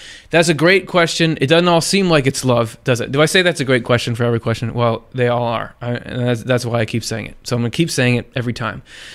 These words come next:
We don't always experience love, and I need to talk a little bit about Swedenborg's definition of love, and that love is, is an attraction. Um,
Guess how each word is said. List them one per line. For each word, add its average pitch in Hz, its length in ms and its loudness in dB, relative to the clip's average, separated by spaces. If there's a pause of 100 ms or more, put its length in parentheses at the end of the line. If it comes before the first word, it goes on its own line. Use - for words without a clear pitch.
(380)
We 143 420 4
don't 147 400 2
always 135 220 0
experience 113 640 -4
love, 113 260 -6
and 110 100 -2
I 113 100 -2
need 143 180 -2
to 170 80 -4
talk 120 400 -6
a 120 60 -4
little 117 200 -4
bit 120 220 -2
about 117 420 -8 (400)
Swedenborg's 123 640 -2
definition 117 560 -2
of 110 180 -6
love, 120 600 -4 (360)
and 123 120 -4
that - 420 0 (140)
love 147 540 2
is, 120 500 -2
is 123 140 0
an 123 100 0
attraction. 123 920 0 (260)
Um, 117 320 2